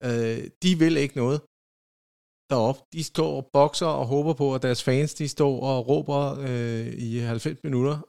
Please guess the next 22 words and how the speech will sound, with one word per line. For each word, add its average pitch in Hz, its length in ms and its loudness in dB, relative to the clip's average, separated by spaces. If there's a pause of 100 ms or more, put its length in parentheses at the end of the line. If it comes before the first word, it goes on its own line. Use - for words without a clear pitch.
(140)
og 127 220 -4
vi 127 100 -2
ikke 131 180 -4
kan, 131 340 0
og 123 260 -2
har 135 180 0
en 139 180 -4
af 123 60 -8
de 139 140 -12
der 135 80 0
dage, 123 260 2
hvor 135 140 0
det 117 60 -4
ikke 123 120 -6
kan 131 160 -2
lade 117 120 -2
sig 110 120 -8
gøre, 107 240 0
og 131 80 -2
så 139 100 -2
har 135 160 0
de 127 140 -4